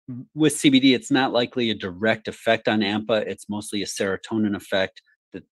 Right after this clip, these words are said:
that can then influence ampa. Pre-administration of C B D did not interfere with the antidepressant-like effect of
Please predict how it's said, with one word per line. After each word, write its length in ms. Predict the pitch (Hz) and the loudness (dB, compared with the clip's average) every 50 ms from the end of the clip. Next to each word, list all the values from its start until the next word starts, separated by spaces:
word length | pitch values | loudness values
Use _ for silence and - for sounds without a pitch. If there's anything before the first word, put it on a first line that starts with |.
| _ - | _ -16
that 120 | 113 110 | -16 -14
can 200 | - - 107 101 | -10 -8 -6 -6
then 220 | 98 95 92 92 - | -4 -4 -4 -6 -6
influence 580 | - 92 90 90 - - 90 87 85 82 - - - | -8 -8 -10 -10 -10 -10 -10 -10 -10 -10 -12 -12 -12
ampa. 320 | 87 82 80 - 87 - - _ _ _ _ _ _ _ _ _ _ _ _ _ _ - - - _ _ _ _ _ _ _ _ _ _ _ _ _ _ _ _ _ _ _ _ _ _ _ _ | -12 -14 -14 -16 -18 -20 -20 _ _ _ _ _ _ _ _ _ _ _ _ _ _ -20 -20 -20 _ _ _ _ _ _ _ _ _ _ _ _ _ _ _ _ _ _ _ _ _ _ _ _
Pre-administration 880 | - - 185 196 185 170 170 165 165 160 - - 165 156 143 - 180 160 | 2 6 8 8 8 10 10 8 8 8 6 6 6 6 8 6 4 4
of 60 | 147 | 4
C 180 | - - 147 | 4 4 4
B 120 | 135 139 135 | 4 6 6
D 160 | 135 143 131 | 6 6 6
did 140 | 123 120 113 | 6 4 4
not 340 | 113 120 127 143 151 - 143 | 4 6 6 6 6 4 2
interfere 480 | 127 120 110 107 - - 135 135 147 | 0 0 -2 -4 -2 2 4 6 8
with 140 | 160 160 156 | 6 6 6
the 80 | 147 - | 4 2
antidepressant-like 1000 | 117 120 123 110 135 120 110 107 - - 123 113 - 127 113 104 101 107 110 107 | 2 0 2 2 2 2 2 0 -2 -2 -2 0 0 0 2 2 2 2 0 -2
effect 420 | 101 - - - 110 113 110 - | -4 -6 -2 0 0 0 0 0
of 140 | 156 139 139 | -2 -2 -2